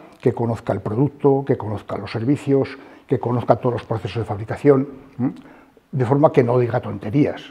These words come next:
¿eh?, que lo explique claramente lo que hay ahí. Y la mayor parte de las veces, eh, el, el error sale de ahí, de haber, mm, cumplimentado esos documentos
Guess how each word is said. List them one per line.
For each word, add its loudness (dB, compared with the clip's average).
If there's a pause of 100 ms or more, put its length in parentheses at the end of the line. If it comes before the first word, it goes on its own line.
(140)
¿eh?, 0
que -10
lo -8
explique -4
claramente -2
lo -6
que -10
hay -10
ahí. -16 (540)
Y -6
la 4
mayor 8
parte 8
de 10
las 4
veces, 2
eh, -6
el, -8
el -4
error 6
sale 4
de 2
ahí, -2 (280)
de -4
haber, 2 (260)
mm, -2 (340)
cumplimentado 4
esos 0
documentos 4